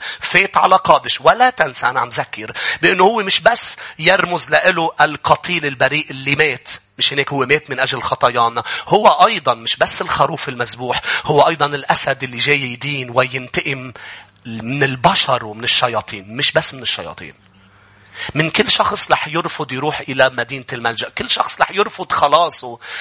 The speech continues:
رح يرجع كأسد ليدين الأحياء والأموات.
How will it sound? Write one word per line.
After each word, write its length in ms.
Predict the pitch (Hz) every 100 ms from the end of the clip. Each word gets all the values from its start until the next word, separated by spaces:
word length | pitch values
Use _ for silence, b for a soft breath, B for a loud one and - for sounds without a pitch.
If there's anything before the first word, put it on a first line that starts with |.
| B B B
رح 180 | 127 135
يرجع 420 | 160 214 170 156
كأسد 580 | - - 180 - 165 -
ليدين 540 | 131 131 131 147 147
الأحياء 580 | 123 120 - 123 131 143
والأموات. 800 | 117 120 120 117 117 127 123 117